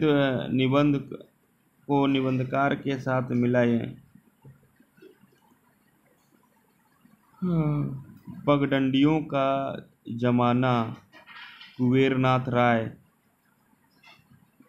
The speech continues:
रसात्मक बोध के विधिक रूप, आचार्य रामचंद्र शुक्ल। मेरे राम का मुकुट भीग रहा,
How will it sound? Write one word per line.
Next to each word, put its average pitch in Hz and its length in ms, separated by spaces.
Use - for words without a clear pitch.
रसात्मक 131 920
बोध 135 440
के 131 220
विधिक 127 760
रूप, 120 520
आचार्य 131 500
रामचंद्र 131 560
शुक्ल। 120 520
मेरे 127 600
राम 131 380
का 120 380
मुकुट 120 360
भीग 117 400
रहा, 113 600